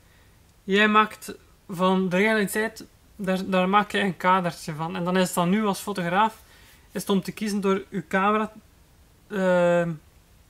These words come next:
dus, eh, door uw camera te verplaatsen, krijg je telkens een nieuwe uitsnede van uw beeld.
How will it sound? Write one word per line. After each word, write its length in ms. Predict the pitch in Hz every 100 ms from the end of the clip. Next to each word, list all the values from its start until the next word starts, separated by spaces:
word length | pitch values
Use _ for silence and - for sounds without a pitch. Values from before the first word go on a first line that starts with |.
| _ _ - - -
dus, 180 | 175 156
eh, 240 | 180 170 185
door 120 | 175
uw 140 | 170 156
camera 280 | 190 208 208
te 140 | -
verplaatsen, 720 | 156 - 180 190 208 - 226 - _ - _ - - - _ _ - _ - _ _ - _ _ _
krijg 240 | - 190 185
je 120 | 180
telkens 380 | 196 220 196 -
een 80 |
nieuwe 240 | 190 208 190
uitsnede 540 | 196 202 - 226 220
van 160 | 185 180
uw 120 | 165
beeld. 360 | 156 190 226